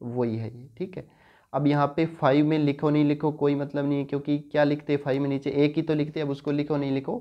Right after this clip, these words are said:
कोई दिक्कत नहीं है। अब इसके बटा में क्या आ जाएगा, देखिए इसके अपन में आ जाएगा, टोटल कितने थे हमारे पास, एक तो ये बारह है, ये बारह भी क्या है, इसको भी आप यहाँ से हटा के यहीं लिख दो चाहे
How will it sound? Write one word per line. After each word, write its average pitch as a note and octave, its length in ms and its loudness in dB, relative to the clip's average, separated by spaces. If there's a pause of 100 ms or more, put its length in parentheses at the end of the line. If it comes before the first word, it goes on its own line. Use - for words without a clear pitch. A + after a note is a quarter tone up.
(140)
कोई C3+ 160 2
दिक्कत A#2+ 260 0
नहीं A2 160 -2
है। G#2+ 80 -8 (720)
अब D3 140 0
इसके E3 440 0 (360)
बटा C#3 320 4
में D3+ 160 2
क्या D3+ 180 6
आ - 40 4
जाएगा, C#3+ 280 2
देखिए C3+ 340 -4 (1000)
इसके C#3 240 2
अपन D3+ 240 6
में D#3 120 4
आ D3 100 8
जाएगा, D3+ 380 6 (1120)
टोटल C#3 280 2
कितने D#3 300 2
थे D#3 80 4
हमारे D3+ 220 4
पास, D3+ 280 0
एक D#3 220 2
तो D#3+ 60 2
ये D#3+ 160 4
बारह C3+ 260 4
है, B2+ 200 0
ये C#3 180 2
बारह C3+ 280 4
भी D3+ 120 0
क्या D3+ 140 0
है, C#3+ 80 2
इसको C#3 240 -6
भी C#3+ 120 -2
आप C3+ 200 -4
यहाँ B2+ 260 -6
से C#3 260 -6 (1300)
हटा A#2+ 240 -4
के C#3+ 260 -6 (320)
यहीं B2+ 240 -2
लिख C3 160 0
दो C#3 160 -2
चाहे D3 240 -6